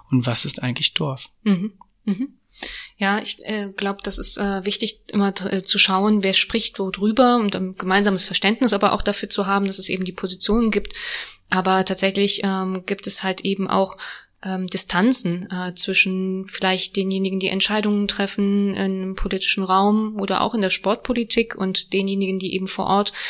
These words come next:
Speaker 2: Sportverein leben, gestalten, selbst organisiert vor Ort im Dorf. Und das sind die Distanzen, die, ähm, unter Umständen auch Konflikte, ähm, grundsätzliche gesellschaftliche Konflikte dann darstellen, die, ähm, existieren.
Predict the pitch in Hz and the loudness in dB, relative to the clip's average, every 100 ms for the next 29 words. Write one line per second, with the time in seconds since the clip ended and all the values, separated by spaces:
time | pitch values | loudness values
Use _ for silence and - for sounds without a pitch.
0 | - - - - 196 208 - 196 196 190 | -8 -2 -2 2 2 2 0 0 0 0
1 | 185 220 202 190 247 - - _ - 202 | 0 0 2 -2 -2 -10 -20 _ -2 0
2 | - 185 214 233 233 196 202 - - 202 | 4 4 4 2 2 4 2 2 0 0
3 | 196 196 190 196 196 - - 190 208 - | 0 0 2 0 0 -2 0 0 0 -2
4 | 185 180 180 226 - - - - _ 196 | -2 0 -2 -2 -6 -12 -18 -18 _ -6
5 | 190 185 196 208 208 190 196 - 202 196 | -4 0 2 2 0 0 2 2 2 2
6 | - 196 190 185 185 185 180 185 - - | 2 2 0 0 0 -2 -2 -6 -10 -12
7 | 50 50 - 202 202 208 220 214 190 - | -12 -12 -2 2 4 4 4 4 2 0
8 | 196 - 226 - 202 175 - _ - 190 | 0 2 0 2 0 0 -10 _ -8 -6
9 | 180 180 180 - - - 208 214 220 - | -4 -4 -6 -12 -18 -2 4 6 6 4
10 | 180 185 180 185 196 247 - 180 175 - | 2 0 0 0 2 0 -2 -6 -6 -6
11 | 175 - 175 180 170 _ _ _ _ _ | -4 -6 -4 -6 -6 _ _ _ _ _
12 | - 175 170 165 175 - 175 165 160 165 | -8 -6 -2 -2 0 0 0 -6 -8 -8
13 | 185 196 185 170 - 170 165 - - - | -10 -8 -6 -4 -4 -4 -4 -2 0 2
14 | - 196 175 165 | 0 -2 -2 -6